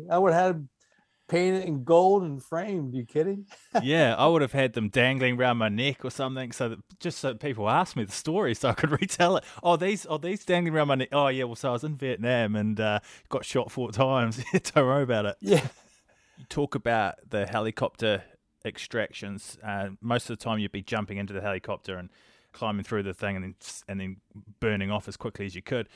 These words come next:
Speaker 2: But sometimes you would be lifted out of the jungle by rope and dragged through the trees, wouldn't you? Can you tell me about that?
Speaker 1: Because getting a,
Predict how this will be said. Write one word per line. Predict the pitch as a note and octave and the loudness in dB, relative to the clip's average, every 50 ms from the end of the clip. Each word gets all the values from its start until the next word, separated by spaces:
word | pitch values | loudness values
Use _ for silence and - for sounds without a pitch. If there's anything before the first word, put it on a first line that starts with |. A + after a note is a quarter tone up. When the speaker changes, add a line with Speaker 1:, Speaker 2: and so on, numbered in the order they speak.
| - - _ _ _ - | -20 -20 _ _ _ -10
Speaker 2:
But | D#3+ - | -10 -8
sometimes | - - G3 A3 B3+ - - G#3+ D3+ B2 A2 - | -2 -2 0 0 0 -2 -2 -2 0 0 -2 -4
you | B2 B2+ B2 | -6 -6 -6
would | A2+ A#2 A#2 A2+ G#2 _ _ _ _ _ - | -4 -4 -4 -6 -6 _ _ _ _ _ -6
be | A#2+ A2+ | -4 -2
lifted | A2 A2+ C3 - - - B2 A2 | -2 -2 -2 -4 -6 -6 -4 0
out | A#2 A2+ A2+ | 2 2 2
of | A2 | 0
the | G2 G2 | -2 -6
jungle | F#2+ - A#2 A2 A2 G#2+ G#2+ G2+ | -6 -4 -4 -2 -2 -4 -4 -6
by | F#2 - G2+ G2 F#2 F2+ | -6 -4 -2 -2 -2 -2
rope | F2 F#2+ G2+ B2+ D3 B2 - - _ _ _ _ _ _ _ _ _ - | -4 -4 -4 -2 -2 -2 -4 -8 _ _ _ _ _ _ _ _ _ -10
and | G#2 G2+ G2+ G2+ - | -8 -6 -6 -6 -8
dragged | - - C3 B2+ B2 A#2+ - | -6 -2 0 2 2 0 -2
through | - B2+ A2 F#2+ | -4 -6 -6 -6
the | F#2+ | -6
trees, | F#2+ - - D3 D#3+ D#3+ C#3 - - | -10 -6 -4 -2 -2 -2 -2 -4 -6
wouldn't | F#2 F2+ C#2 | -12 -10 -8
you? | G#2+ B2+ | -8 -8
Can | - E3+ E3 | -6 -6 -6
you | D#3+ | -6
tell | - - G3+ G3 | -4 -4 -4 -4
me | G3 F#3 E3 | -4 -4 -4
about | - D#3+ D3+ A2+ B2+ | -4 -2 -4 -2 -4
that? | D3 G3 C4+ D4 - _ _ _ _ _ - | -6 -8 -8 -10 -14 _ _ _ _ _ -2
Speaker 1:
Because | D3+ C#3 - - - F#3+ F#3+ F#3+ G3 G3 F#3 - - - _ A2 | -2 -2 -2 0 2 4 4 6 6 4 2 0 -6 -16 _ -6
getting | A2+ D3+ D#3 E3+ E3 D#3 | -2 0 0 0 0 -2
a, | C3+ A#2+ A#2 | -2 -2 -2